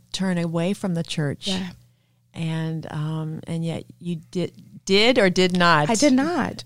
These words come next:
Speaker 2: I did not. I, I rebelled a little bit.
Speaker 1: Okay.
Speaker 2: I was in high school. I danced. So I danced, um, all of my high school career, probably for about five years, really, all of my high school career.
Speaker 1: You went to actually an art school?
Speaker 2: I went to Booker T. Washington here in Dallas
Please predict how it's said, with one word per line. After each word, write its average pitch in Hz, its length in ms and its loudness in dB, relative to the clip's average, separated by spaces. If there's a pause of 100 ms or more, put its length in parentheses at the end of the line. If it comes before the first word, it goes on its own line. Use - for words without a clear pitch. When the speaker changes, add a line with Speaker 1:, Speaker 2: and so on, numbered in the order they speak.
(120)
Speaker 2:
I 226 100 -2
did 233 160 2
not. 214 440 2
I, 196 440 2
I 202 100 -2
rebelled 208 580 4
a 269 40 6
little 185 240 4
bit. 190 360 4
Speaker 1:
Okay. 180 120 -6
Speaker 2:
I 175 340 4
was 175 360 -2 (120)
in 185 140 4
high 170 240 2
school. 165 560 2
I 165 180 2
danced. - 600 -4 (260)
So 160 320 0
I 156 80 0
danced, 165 460 0 (240)
um, 156 540 -2 (220)
all 160 160 0
of 160 100 0
my 165 120 0
high 160 140 -2
school 156 160 -6
career, 160 300 -2
probably 226 280 -4
for 156 120 -4
about 147 240 -6
five - 260 -8
years, - 260 -6
really, - 260 -4
all 160 140 -4
of 165 60 -4
my 165 100 -4
high 165 80 -4
school - 220 -8
career. 160 280 -6
Speaker 1:
You 196 40 2
went 208 160 0
to 214 100 -2
actually 185 320 -2
an 180 80 -6
art 180 180 -2
school? - 260 -6
Speaker 2:
I 202 120 6
went 185 200 4
to 180 80 2
Booker 160 200 0
T. 233 140 2
Washington 208 600 2
here 180 160 4
in 196 80 4
Dallas 180 600 -2